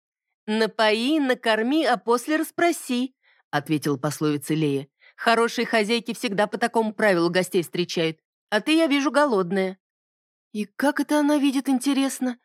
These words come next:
подумала Боня, внезапно осознавая, что просто умирает с голоду.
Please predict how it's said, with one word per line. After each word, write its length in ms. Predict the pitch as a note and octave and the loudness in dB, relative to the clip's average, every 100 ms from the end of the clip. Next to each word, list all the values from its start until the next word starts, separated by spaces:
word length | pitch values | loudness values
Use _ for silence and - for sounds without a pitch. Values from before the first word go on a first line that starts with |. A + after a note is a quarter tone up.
| _ _ | _ _
подумала 400 | D#3 D#3 D3+ D#3 | -2 0 2 0
Боня, 340 | D3 F#3+ E3 | 0 2 2
внезапно 520 | C#3+ D#3+ E3+ F3+ - D#3 | 0 0 0 -2 -4 -6
осознавая, 600 | - C#3+ D#3+ D#3 G3+ G3 | -6 -4 -2 0 0 0
что 200 | - E3 | -4 -4
просто 340 | G3 F#3 G#3+ | -4 -2 -2
умирает 400 | G#3 A3 G3+ C#3+ | 0 2 2 0
с 60 | D3+ | -2
голоду. 480 | D#3 C#3+ B2+ C3+ | -2 -2 -4 -10